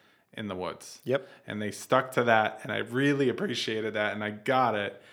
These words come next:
Speaker 1: until it totally killed it at the end.
Speaker 2: Yeah, yeah.
Speaker 1: <laughs>
Speaker 2: Yeah, I think we're, I mean, I don't know what to say. I think we're on exactly the same page.
Speaker 1: Yeah, so we're out of time, too.
Speaker 2: Bummer, dude.
Speaker 1: Yeah, you wanna wrap us up?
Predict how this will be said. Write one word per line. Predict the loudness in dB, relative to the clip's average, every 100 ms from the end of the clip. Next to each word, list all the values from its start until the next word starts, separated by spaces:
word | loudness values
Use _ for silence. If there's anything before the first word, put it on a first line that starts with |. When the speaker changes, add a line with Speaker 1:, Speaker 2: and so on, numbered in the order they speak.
| -20 -12
Speaker 1:
until | -8 -2 2
it | 0 -2
totally | -6 0 2 4 2
killed | 0 -2 -4 -4
it | -10
at | -10
the | -6
end. | -2
Speaker 2:
Yeah, | -2 2 4 4 4
yeah. | 4 4
Speaker 1:
<laughs> | 4 2 2 0 0 -6 -6 -16 -20 -6
Speaker 2:
Yeah, | 2 6 6
I |
think | 4 0
we're, | 2
I | 2
mean, | 4 4
I |
don't | 6
know | 4
what | 2
to |
say. | 2 4 4
I |
think | 0 0
we're | 0
on | 0
exactly | 0 0 0 -2
the | -2
same | -4 -4
page. | -2 -2
Speaker 1:
Yeah, | 2 0 0
so | 2 4
we're | 6
out | 6
of | 4
time, | 4 4 2
too. | 0 0 0 -6 -16 -20 -6
Speaker 2:
Bummer, | -2 0
dude. | 0 -2 -4 -2
Speaker 1:
Yeah, | 0
you | 0
wanna | 2 2
wrap | 4 2 0
us | 2
up? | 2 0